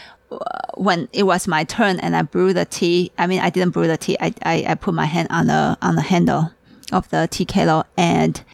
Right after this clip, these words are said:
when I drank that tea, that specific infusion, I feel that it was actually quite strong. But him and all the other people in the room say it's more feminine. <laughs> So,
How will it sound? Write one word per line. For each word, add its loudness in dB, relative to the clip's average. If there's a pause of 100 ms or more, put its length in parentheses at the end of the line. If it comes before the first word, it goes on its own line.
(100)
when 0
I 2
drank 0 (240)
that 2
tea, -2
that 0
specific 0
infusion, 0
I 2
feel 2
that 0
it 2
was 0
actually -4
quite 0 (100)
strong. -2 (100)
But -2 (220)
him 0
and -2 (180)
all 2
the -2
other 0
people -2 (240)
in 0
the 0
room 0
say -2
it's -2
more 0
feminine. -4
<laughs> -6 (1040)
So, -16